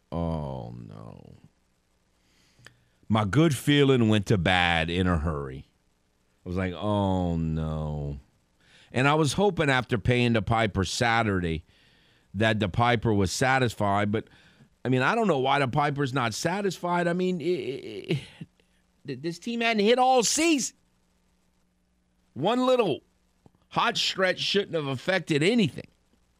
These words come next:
Man, there's a lot of outs in this lineup. And, and the problem with Va-, the problem with Vasquez is,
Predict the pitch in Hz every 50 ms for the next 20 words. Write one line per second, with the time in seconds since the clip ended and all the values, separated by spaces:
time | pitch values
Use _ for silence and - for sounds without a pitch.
0 | _ _ _ _ - - 135 131 110 92 82 76 76 76 71 67 69 62 55 55
1 | 58 60 - - - 64 62 - - - 57 50 50 50 50 50 _ _ _ _
2 | _ _ _ _ _ _ _ _ - - 110 110 113 - - 117 117 117 113 107
3 | 110 98 - - 175 175 180 185 170 135 113 98 85 92 113 117 127 135 131 -
4 | _ _ _ _ _ _ _ _ _ _ _ _ _ _ _ _ _ _ _ _
5 | _ _ _ _ _ _ _ _ _ _ _ _ _ _ _ _ _ _ _ -
6 | 101 101 101 - 160 160 165 170 151 123 104 95 120 123 131 139 123 - - 117
7 | 110 104 101 92 95 104 104 98 98 95 95 92 85 - -